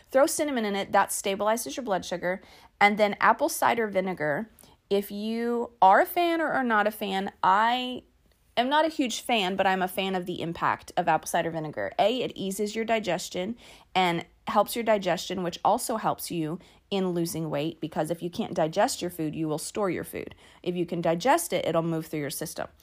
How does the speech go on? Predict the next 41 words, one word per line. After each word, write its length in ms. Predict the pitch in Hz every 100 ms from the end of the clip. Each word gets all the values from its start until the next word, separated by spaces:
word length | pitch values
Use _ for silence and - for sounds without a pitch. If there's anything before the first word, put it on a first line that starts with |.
| - -
So 260 | - - 214
apple 240 | - 220
cider 260 | 285 285 294
vinegar 360 | 226 220 214 214
helps 300 | 208 165 -
you 60 |
digest 460 | 220 220 185 208 -
your 80 | 240
food 260 | 233 220
easier. 560 | - 180 175 156 156 220 - - -
It 140 | 196
stabilizes 800 | - - 185 233 240 269 277 294
your 100 | 294
blood 260 | 226 185 -
sugar. 480 | 170 160 160 214 - - _ _ -
And 460 | 202 196 175 180 -
for 220 | - - 196
me, 220 | 202 214
I 80 | 190
notice 460 | 185 180 196 -
that 360 | 214 175 170 -
when 180 | 190 180
I'm 260 | 165 170 -
doing 300 | 190 208 220
apple 240 | - 185 190
cider 260 | - 180
vinegar 400 | 180 180 185 190
on 180 | - 170
a 80 | 170
regular 440 | 160 165 170 175
basis, 600 | 165 147 175 - - - - -
I 100 | 180
don't 260 | 196 -
crave 300 | - 196 170
sweets 400 | - - 175 -
as 140 | 269 285
much. 340 | 302 - - -
And 160 | 196
that's 160 | 175 -
probably 400 | - 190 214 233
because 580 | 240 208 175 233 -